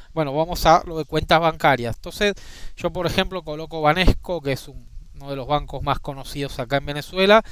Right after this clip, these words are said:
Me aparece Banesco Panamá, Banesco Venezuela. Bueno, voy a Banesco Venezuela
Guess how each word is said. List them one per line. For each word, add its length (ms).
Me 80
aparece 340
Banesco 380
Panamá, 460
Banesco 420
Venezuela. 540
Bueno, 200
voy 140
a 80
Banesco 380
Venezuela 640